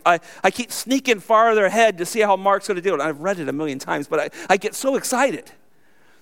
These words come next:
'cause he's going to the cross. And, and what greater cup of blessing for him to drink the wrath of God in our place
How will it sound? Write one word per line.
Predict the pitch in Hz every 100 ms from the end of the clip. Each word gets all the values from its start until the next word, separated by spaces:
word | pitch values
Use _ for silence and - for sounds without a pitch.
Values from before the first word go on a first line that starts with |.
| _ _ _ _ _ _ _ _ _ -
'cause | 214
he's | 247 -
going | 320 339
to | 247
the | 202
cross. | - 277 320 - - - - _ _ _ _ _ _ _ _ _ -
And, | 262 269 254
and | 262 254
what | 294 208
greater | 196 262 320 285 208
cup | - - 294 294
of | 220 180
blessing | 247 285 - 233 220 185 - -
for | 233 214
him | 233 294 277
to | 247 190
drink | 151 190 226 311 311 - - - - _ _ _ _ 233
the |
wrath | 220 247 285 302 254
of | 196
God | 247 269 277 254
in | 208
our | 214 220
place | - 233 254 175 - -